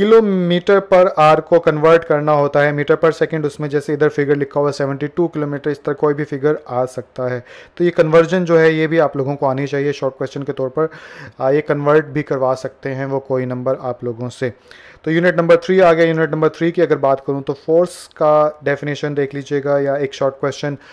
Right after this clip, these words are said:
फोर्स से बन सकता है, बाकी इनर्शिया से एक शॉर्ट आपका आ सकता है,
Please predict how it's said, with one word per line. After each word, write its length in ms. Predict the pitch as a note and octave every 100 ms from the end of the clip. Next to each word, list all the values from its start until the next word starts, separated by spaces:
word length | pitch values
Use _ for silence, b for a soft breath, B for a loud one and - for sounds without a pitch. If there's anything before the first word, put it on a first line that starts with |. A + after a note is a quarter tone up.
| B B _ -
फोर्स 260 | F#3+ G#3+ G#3
से 180 | G3+
बन 200 | F#3 F#3
सकता 400 | F3 F3 - E3+
है, 240 | D#3+ D#3+ D#3+
बाकी 380 | C#3+ C3 - -
इनर्शिया 560 | C3+ C#3 C#3+ - F3 E3+
से 160 | E3+
एक 100 | D#3
शॉर्ट 280 | - D3 D3 - _ C3
आपका 260 | - -
आ 220 | D#3+ C#3
सकता 420 | C3+ C#3 - C#3+ C#3
है, 280 | C#3 C#3